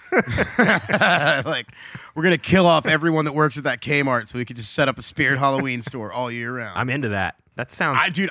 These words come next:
Speaker 1: I'm not ad-, I'm not adverse to that.
Speaker 2: I
Speaker 1: Like,
Speaker 2: wouldn't be angry.
Speaker 1: Nah, nah.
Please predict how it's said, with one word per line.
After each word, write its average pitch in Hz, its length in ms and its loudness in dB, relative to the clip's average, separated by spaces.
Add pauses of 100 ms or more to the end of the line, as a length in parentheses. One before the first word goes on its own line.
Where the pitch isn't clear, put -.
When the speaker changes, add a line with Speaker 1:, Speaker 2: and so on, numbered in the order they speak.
Speaker 1:
I'm 208 240 4
not 214 300 6
ad-, 139 280 2
I'm 151 160 2
not 202 160 2
adverse 143 380 -2
to 110 100 -14
that. 82 240 -10 (240)
Speaker 2:
I - 60 -12
Speaker 1:
Like, 214 100 -2
Speaker 2:
wouldn't 208 140 -6
be 110 120 0
angry. 208 420 -2 (260)
Speaker 1:
Nah, 196 320 0 (460)
nah. 180 320 2